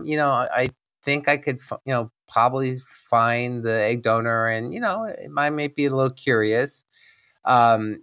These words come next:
and then our youngest son, we're happy to be on vacation here. Our middle son's in Europe, but our youngest son was here. And then Melina kinda went, and I, our discussion kinda spilled over to him. And he said, "You know, I think I would like to meet my egg donor."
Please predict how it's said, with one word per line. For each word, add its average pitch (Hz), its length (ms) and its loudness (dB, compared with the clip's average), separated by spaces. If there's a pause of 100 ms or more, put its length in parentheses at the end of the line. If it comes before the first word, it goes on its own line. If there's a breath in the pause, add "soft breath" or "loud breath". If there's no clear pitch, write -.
(120)
and 123 200 0
then 151 480 4 (100)
our 123 240 6
youngest 143 640 2
son, 107 240 2
we're 117 120 0
happy 120 220 0
to 123 80 -8
be 117 80 -4
on 113 160 0
vacation 123 560 -4
here. 92 460 -6 (100)
Our 107 180 4
middle 143 220 4
son's 107 480 -6
in 104 120 -12
Europe, 98 360 0
but 95 220 -2 (480 soft breath)
our 110 100 4
youngest 143 400 2
son 107 220 -2
was 101 160 -8
here. 104 220 -2
And 113 180 -4
then 117 340 0 (460)
Melina 143 400 2
kinda 127 260 2
went, 113 320 -2
and 117 140 0
I, 120 240 2 (120)
our 135 220 6
discussion 127 560 0
kinda 117 200 -4
spilled 117 340 -2
over 110 180 2
to 107 160 -8
him. 131 640 0
And 107 180 -6
he 113 80 -8
said, 120 260 -4
"You 156 60 -2
know, 269 240 2
I 294 140 0
think 349 240 -8
I 285 80 0
would 185 180 -2
like 175 280 0
to 147 100 -10
meet 117 180 -6
my 107 140 -2
egg 87 300 -6
donor." 85 260 -10